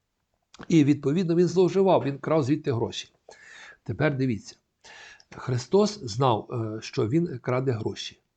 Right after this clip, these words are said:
Але ніколи йому це прямо не сказав. І знали також і апостоли. Чому? А тому, що Господь дає шанс. Тобто навіть от такому,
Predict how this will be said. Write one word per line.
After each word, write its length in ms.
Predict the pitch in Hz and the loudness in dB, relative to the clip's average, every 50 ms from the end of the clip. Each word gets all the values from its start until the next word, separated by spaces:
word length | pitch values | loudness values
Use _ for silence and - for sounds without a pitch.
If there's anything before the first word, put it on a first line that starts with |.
| _ _ _ _ _ _ _ _ _ _ _ - - - - - - - | _ _ _ _ _ _ _ _ _ _ _ -20 -20 -20 -20 -20 -14 -2
Але 220 | - 139 135 131 | 0 2 2 2
ніколи 420 | 127 123 123 127 196 208 202 190 165 | 2 0 -2 2 2 4 6 6 4
йому 180 | 147 143 151 | 4 2 -2
це 200 | 143 - 143 139 | -2 0 -2 -2
прямо 360 | 135 - 147 143 143 143 139 | -2 -2 -2 -2 -2 -2 -4
не 100 | 131 131 | -4 -4
сказав. 500 | 123 - - - 120 107 110 98 92 92 _ _ _ _ | -6 -8 -8 -8 -8 -6 -6 -8 -8 -10 _ _ _ _
І 100 | - - | -6 -6
знали 360 | 110 120 165 185 185 175 160 147 | -2 0 0 2 2 2 0 0
також 380 | - 139 135 - 160 139 - | -2 -6 -4 -4 -4 -4 -2
і 60 | 139 | -4
апостоли. 580 | 139 131 123 - 127 110 - - - - - - _ _ _ _ _ _ _ _ _ _ - | -4 -4 -4 -4 -6 -6 -6 -8 -14 -16 -16 -16 _ _ _ _ _ _ _ _ _ _ -8
Чому? 400 | - 165 165 160 139 98 - _ _ _ _ _ _ _ _ _ - - - - - - - - - | -4 -2 -2 -2 -4 -6 -8 _ _ _ _ _ _ _ _ _ -20 -20 -20 -20 -20 -20 -20 -18 -10
А 120 | - 120 | -8 -6
тому, 260 | - 147 156 185 202 | -2 0 2 2 2
що 180 | 180 - 160 127 | 2 2 0 0
Господь 440 | 123 139 - - - 165 175 143 117 | -2 -2 -4 -2 2 2 2 4 4
дає 380 | 127 135 139 135 135 135 - _ _ _ _ _ | 2 2 2 2 0 -2 -4 _ _ _ _ _
шанс. 680 | _ - - - - - 107 101 101 101 - - - _ _ _ _ _ _ _ - - - - - _ | _ -20 -16 -12 -8 -6 -6 -6 -6 -10 -14 -20 -20 _ _ _ _ _ _ _ -20 -20 -20 -20 -14 _
Тобто 280 | - 180 170 175 - 139 | 0 0 0 2 2 2
навіть 320 | 143 185 196 170 165 156 - | 4 4 6 6 6 4 4
от 160 | 151 127 - | -2 -2 0
такому, 680 | - 135 123 - - 147 139 120 123 139 151 175 240 - | 0 -2 -2 2 6 6 6 6 6 2 -2 -4 -4 -6